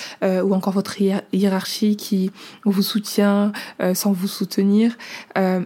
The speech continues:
alors si vous êtes reconnu dans ces descriptions, sachez qu'on va parler, euh, un peu plus en profondeur des cinq erreurs les plus fréquentes et qu'on abordera dans d'autres épisodes, euh, vraiment au fur et à mesure les différentes problématiques que rencontrent la plupart des trava-, des femmes qui me contactent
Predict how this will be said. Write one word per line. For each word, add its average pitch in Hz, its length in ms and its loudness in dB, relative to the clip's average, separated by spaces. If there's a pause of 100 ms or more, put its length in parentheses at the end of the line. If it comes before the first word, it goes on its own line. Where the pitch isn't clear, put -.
alors 180 180 -2
si - 220 -4
vous 220 160 4
êtes 208 100 0
reconnu 214 380 0
dans 214 80 4
ces 202 140 -6
descriptions, 196 420 0
sachez 196 260 -2
qu'on 202 160 -4
va 175 80 0
parler, 196 460 0 (400)
euh, 185 160 2
un 202 100 2
peu 202 80 2
plus 226 180 0
en 190 100 4
profondeur 214 420 0
des 185 280 0
cinq 202 320 -2
erreurs 208 200 4
les 190 100 2
plus 185 140 -8
fréquentes 226 480 -2
et 196 80 0
qu'on 190 160 0
abordera 190 580 0
dans 190 160 0
d'autres 208 240 2
épisodes, 202 460 2 (480)
euh, 175 520 -2
vraiment 196 300 2
au 208 40 4
fur 240 380 -2
et 208 40 4
à 202 60 4
mesure 190 420 0 (360)
les 220 60 2
différentes 208 380 4
problématiques 196 500 0
que - 140 -4
rencontrent 185 280 -2
la 185 60 -4
plupart 214 300 -2
des 196 60 -4
trava-, 185 580 -2
des 190 120 0
femmes 208 220 2
qui 202 180 -4
me 180 160 0
contactent 190 560 -2